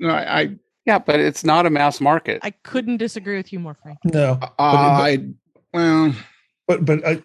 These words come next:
Speaker 4: I think the wo-, I think the word we've been avoiding or, or missing is prosumer.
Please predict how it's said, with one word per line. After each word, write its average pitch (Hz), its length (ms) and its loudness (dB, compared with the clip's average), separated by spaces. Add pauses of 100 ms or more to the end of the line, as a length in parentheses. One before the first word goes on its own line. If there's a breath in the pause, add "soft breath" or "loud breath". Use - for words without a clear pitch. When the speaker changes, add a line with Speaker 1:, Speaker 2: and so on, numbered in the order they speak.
Speaker 4:
I 143 80 2
think 185 220 2
the 165 100 4
wo-, 139 140 0
I 131 100 2
think 208 240 0
the 143 60 2
word 135 260 2
we've 120 240 -2 (380)
been 131 100 2
avoiding 110 500 -4
or, 107 200 -6
or 123 100 4
missing 113 400 2
is 98 160 -12
prosumer. 113 600 0